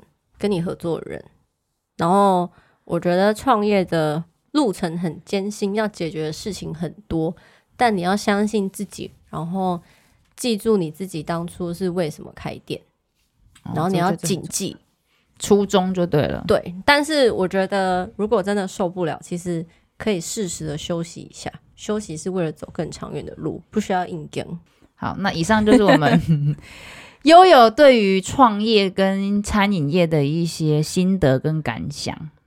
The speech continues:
Speaker 2: 然后接下来要进行我们这一周的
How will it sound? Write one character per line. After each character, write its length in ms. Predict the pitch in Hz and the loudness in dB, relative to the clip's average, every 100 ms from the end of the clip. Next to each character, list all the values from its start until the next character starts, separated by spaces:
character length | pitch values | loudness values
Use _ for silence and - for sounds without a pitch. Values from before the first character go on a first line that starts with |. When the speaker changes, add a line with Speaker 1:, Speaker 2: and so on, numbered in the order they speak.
| - | -12
Speaker 2:
然 180 | 139 135 | -10 -6
后 340 | 165 160 151 - - - - _ _ | -2 -2 -2 -8 -18 -20 -20 _ _
接 160 | 262 277 | 2 6
下 180 | 320 | 6
来 200 | 247 196 | 8 6
要 140 | 208 233 | 6 4
进 220 | 240 247 | 4 2
行 220 | 202 180 | 2 2
我 100 | 160 | 0
们 260 | 147 143 143 | 0 -2 -2
这 100 | 160 | 0
一 120 | 175 | 0
周 260 | 175 160 165 | 0 0 0
的 640 | 156 127 113 - - - | 0 -4 -6 -12 -14 -14